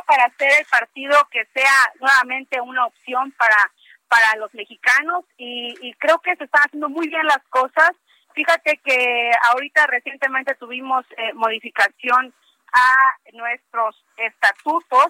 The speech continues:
y ya el día de ayer, este, eh, la gran parte de, de los estados avaló estas reformas, y pues estamos muy contentos porque es, eh,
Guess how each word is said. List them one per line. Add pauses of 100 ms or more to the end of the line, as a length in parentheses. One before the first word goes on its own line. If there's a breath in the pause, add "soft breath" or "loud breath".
(160)
y
ya
el
día
de
ayer,
este,
eh,
la
gran
parte
de,
de
los
estados (100)
avaló (360 loud breath)
estas
reformas, (140)
y
pues
estamos
muy
contentos
porque
es, (420)
eh,